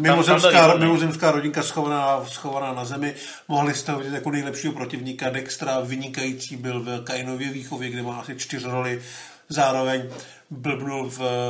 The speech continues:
Speaker 2: ve filmu Volte mě s, eh, Willem Ferrellem ve druhém Táta je doma. Takže opravdu má ten herecký rejstřík takovej poměrně extrémní do obou stran. A do té role by byl dobrý, ale neměl čas.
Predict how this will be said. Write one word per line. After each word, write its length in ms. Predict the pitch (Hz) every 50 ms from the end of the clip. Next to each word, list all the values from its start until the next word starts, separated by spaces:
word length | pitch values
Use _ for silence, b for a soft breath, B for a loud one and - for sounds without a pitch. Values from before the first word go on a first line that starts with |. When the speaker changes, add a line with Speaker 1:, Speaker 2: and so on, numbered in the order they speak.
| 123 120
Speaker 2:
ve 100 | 123 120
filmu 340 | - 139 131 131 131 131
Volte 380 | 120 123 127 127 127 123 - 139
mě 520 | 135 135 131 131 131 127 123 127 123 - - -
s, 220 | - - - -
eh, 680 | 131 123 123 123 127 127 123 123 123 123 - - - 147
Willem 240 | 127 127 131 127
Ferrellem 500 | 123 - 135 127 127 123 127 123 123 123
ve 180 | 120 120 123 123
druhém 320 | 120 123 120 117 123 120
Táta 320 | 120 127 117 113 120 127 123
je 100 | 131 131
doma. 220 | 143 147 135 110 -
Takže 420 | - 113 113 120 120 135 131 131 B B B B B B B
opravdu 440 | B - - - 127 123 131 131 139
má 120 | 131 131
ten 160 | 127 - 139
herecký 420 | 127 127 127 127 123 - - 147 143
rejstřík 320 | 135 131 127 - 151 131
takovej 480 | 139 131 120 151 143 147 147 151 156 156 156 - - -
poměrně 460 | 143 131 143 147 143 143 147 170 170 -
extrémní 580 | 165 - - - - 175 156 156 156 160 165
do 120 | 170 170 165
obou 200 | 156 165 180 175
stran. 360 | - - 160 139 131 131 - -
A 60 | -
do 100 | 143 147
té 120 | - 190
role 160 | 170 170 175
by 80 | 170 175
byl 140 | 170 185 185
dobrý, 420 | 165 165 151 156 151 151 156 160 160
ale 140 | 147 151
neměl 220 | 147 156 151 143 135
čas. 300 | 123 - - - -